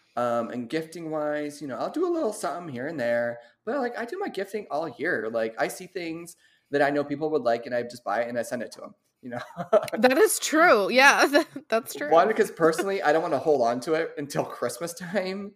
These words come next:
Speaker 1: And two, it's just like, you know, I want to send it. I wanna get it out immediately. I want them to get it. You know, I don't wanna wait all year and hoard all this stuff. So, I don't know. I do my gifting all year. It's not just
Speaker 2: Mm.
Speaker 1: Christmas time.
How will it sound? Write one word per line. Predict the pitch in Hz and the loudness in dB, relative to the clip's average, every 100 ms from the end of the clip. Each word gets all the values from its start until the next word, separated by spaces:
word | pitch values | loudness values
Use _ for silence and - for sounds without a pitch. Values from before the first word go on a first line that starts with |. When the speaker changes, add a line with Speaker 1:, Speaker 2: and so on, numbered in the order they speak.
| _ _ _ - | _ _ _ -10
Speaker 1:
And | 170 | -8
two, | 247 247 | -2 -2
it's | - | -2
just | 180 | -6
like, | 180 160 | -8 -6
you | 156 | -2
know, | |
I | 143 | 0
want | 135 143 143 143 - _ _ _ _ | 0 0 0 -4 -14 _ _ _ _
to | 160 | -6
send | - 403 190 | 0 2 2
it. | |
I | 113 | 0
wanna | 139 143 | -2 0
get | 139 | -2
it | 123 | 0
out | 131 131 | -2 -2
immediately. | 123 117 107 110 107 | -4 -4 -8 -8 -6
I | |
want | 120 127 | -6 -4
them | 135 127 | -8 -6
to | 113 110 | -6 -4
get | 131 - | -4 -4
it. | - _ _ _ | -6 _ _ _
You | 120 | -6
know, | 107 | -2
I | 113 | -2
don't | 127 | -2
wanna | 123 | -4
wait | 107 110 | -4 -4
all | 95 110 107 | -2 -4 -2
year | 110 101 104 _ _ _ - | -4 -4 -8 _ _ _ -18
and | 113 | -4
hoard | 135 127 | -2 0
all | 110 | 0
this | 107 | -2
stuff. | - 143 - - | -4 -6 -6 -10
So, | - 107 107 - _ _ - | -10 -10 -10 -16 _ _ -4
I | 175 | 0
don't | 151 | 0
know. | 113 - - _ | -2 -8 -18 _
I | 156 196 | -4 -2
do | 240 | 0
my | 220 | -2
gifting | 175 160 151 | -4 -8 -4
all | 127 | -2
year. | 113 - - _ _ _ | -2 -6 -16 _ _ _
It's | 135 | -6
not | 170 156 | -6 -6
just | 135 | -6
Speaker 2:
Mm. | 208 | -6
Speaker 1:
Christmas | - 113 | -6 -12
time. | - - - | -16 -20 -20